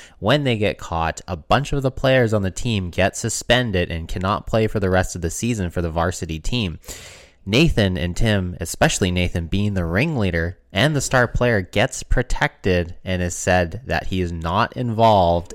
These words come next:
in the stealing of the school bus at all, when in fact he was the guy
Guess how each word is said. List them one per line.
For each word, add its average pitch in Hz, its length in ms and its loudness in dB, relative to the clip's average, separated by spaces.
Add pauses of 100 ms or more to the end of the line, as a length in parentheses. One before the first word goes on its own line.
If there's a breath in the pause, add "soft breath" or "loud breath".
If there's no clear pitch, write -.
in 98 380 0
the 95 120 2
stealing 92 500 0
of 82 160 -6
the - 100 -2
school 92 320 0
bus 80 260 -4
at 82 100 -4
all, 80 320 -2 (260 loud breath)
when 90 220 2
in 82 140 -2
fact 73 440 -4 (220 soft breath)
he - 140 -8
was 78 160 -4
the 82 100 -6
guy 76 380 -6